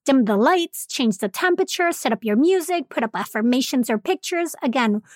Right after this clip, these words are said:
whatever makes you feel safe and supported so that oxytocin can flow. Even wearing your own clothes can make you feel more comfortable and less of a patient. So do that. And whenever your nurse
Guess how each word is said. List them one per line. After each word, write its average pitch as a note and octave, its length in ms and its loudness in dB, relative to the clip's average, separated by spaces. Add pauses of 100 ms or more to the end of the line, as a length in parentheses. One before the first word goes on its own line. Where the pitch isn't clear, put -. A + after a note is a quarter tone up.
(120)
whatever C#4 480 2
makes D#4+ 260 -2
you D4 100 0
feel C#4+ 320 -2
safe - 440 -2
and C#4 120 0
supported C#4+ 520 0
so C4 180 -2
that A3+ 200 0
oxytocin A#3 680 0
can A3+ 160 2
flow. F3+ 340 0 (440)
Even F4+ 380 4
wearing E4 260 2
your D4 140 0
own C#4 260 2
clothes B3 720 0
can B3+ 240 2
make A#3+ 200 0
you B3+ 120 2
feel A#3+ 260 0
more A#3 220 2
comfortable A#3 640 0
and A#3+ 160 2
less A#3 300 2
of A3+ 140 2
a A#3 80 2
patient. A#3 540 -4
So A#3+ 300 0
do D4 200 0
that. B3 180 0 (800)
And E4 260 0
whenever D#4+ 400 0
your F4 240 2
nurse D#4+ 320 0